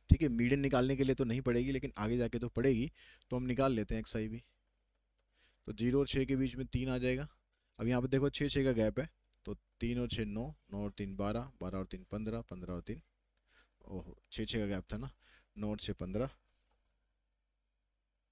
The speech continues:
पन्द्रह और छः इक्कीस,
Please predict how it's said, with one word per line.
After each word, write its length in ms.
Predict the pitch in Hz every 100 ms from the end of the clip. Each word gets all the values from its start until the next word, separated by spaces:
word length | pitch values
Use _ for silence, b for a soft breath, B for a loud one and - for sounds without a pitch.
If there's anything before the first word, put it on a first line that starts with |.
| _ _ _ _ _ _ _ _ _ _ - _ b b b b b _ _ _ _ _ _ _
पन्द्रह 240 | 104 101 101
और 80 | 98
छः 160 | - -
इक्कीस, 460 | 110 - 139 -